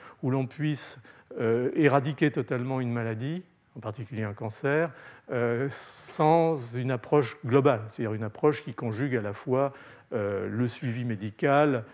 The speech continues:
la détection précoce, éventuellement la vaccination. C'est-à-dire qu'en fait, une politique de santé publique doit associer tous les outils disponibles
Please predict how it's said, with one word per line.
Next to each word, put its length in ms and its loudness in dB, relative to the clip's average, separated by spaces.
la 120 2
détection 520 -2
précoce, 720 2
éventuellement 540 4
la 80 2
vaccination. 540 -2
C'est-à-dire 180 -6
qu'en 80 0
fait, 200 0
une 100 -4
politique 300 0
de 80 -4
santé 300 -4
publique 340 -4
doit 160 0
associer 400 -2
tous 160 -2
les 220 0
outils 240 -2
disponibles 760 -4